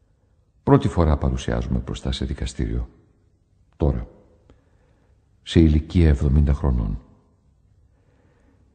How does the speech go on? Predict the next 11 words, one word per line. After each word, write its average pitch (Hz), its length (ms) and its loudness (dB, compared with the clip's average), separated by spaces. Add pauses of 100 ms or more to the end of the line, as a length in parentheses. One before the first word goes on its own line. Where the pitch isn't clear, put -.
(220)
Είμαι 135 200 10
λοιπόν 131 280 6
τελείως 127 380 6
ξένος 107 400 4
προς 95 240 0
τη 98 100 -2
γλώσσα 92 460 2
η 76 100 2
οποία 76 280 2
χρησιμοποιείται 78 680 -2
εδώ. 69 320 -2